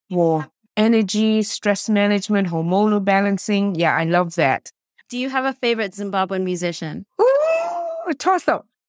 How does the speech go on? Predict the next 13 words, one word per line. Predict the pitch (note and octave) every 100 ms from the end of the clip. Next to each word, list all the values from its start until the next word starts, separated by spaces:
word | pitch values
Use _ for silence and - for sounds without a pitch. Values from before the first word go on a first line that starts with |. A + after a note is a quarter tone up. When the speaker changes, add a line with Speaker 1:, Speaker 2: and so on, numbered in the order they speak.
| _ - -
Speaker 1:
I | A#3
loved | A#3 B3 E4+ -
Oliver | - B3 B3 G#3
Mtukudzi | G#3+ G3 G#3 G#3 F3+ F#3+ G#3+
and | G3 F#3
I | F#3 F3+
loved | F3+ F#3+ A3 A#3+ G#3
Chioniso. | - - A3 G3 F#3+ F#3 G3 G3+ - B2 C3 - - -
And | A3+
I | A3
loved | G#3+ A#3 C4 B3+
them | C4 A#3+
because | G#3+ - A3 F#3+